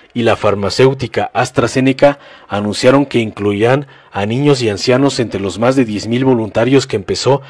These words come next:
a reclutar para la segunda fase de ensayos clínicos en humanos de su vacuna. El rango de edad de las personas a las que se les administrará la vacuna contra el coronavirus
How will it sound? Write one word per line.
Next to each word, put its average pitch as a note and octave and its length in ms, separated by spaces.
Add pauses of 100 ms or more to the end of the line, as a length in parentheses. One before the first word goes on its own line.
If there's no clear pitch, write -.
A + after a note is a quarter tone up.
(240)
a B2 140
reclutar C3+ 560
para A#2 180
la G2 120
segunda A#2+ 380
fase B2+ 300
de A2+ 80
ensayos A#2 480
clínicos B2+ 580 (300)
en - 160
humanos C3 560
de B2+ 140
su B2+ 160
vacuna. F#2+ 500 (800)
El G#2 180
rango C#3 320
de A#2 100
edad A#2 220
de A#2+ 100
las G#2 160
personas A#2+ 540
a G#2+ 80
las G2 180
que G2 140
se F#2+ 140
les G2 260
administrará G2 800
la C3+ 80
vacuna B2 500 (320)
contra C3 340
el C3+ 120
coronavirus A2+ 760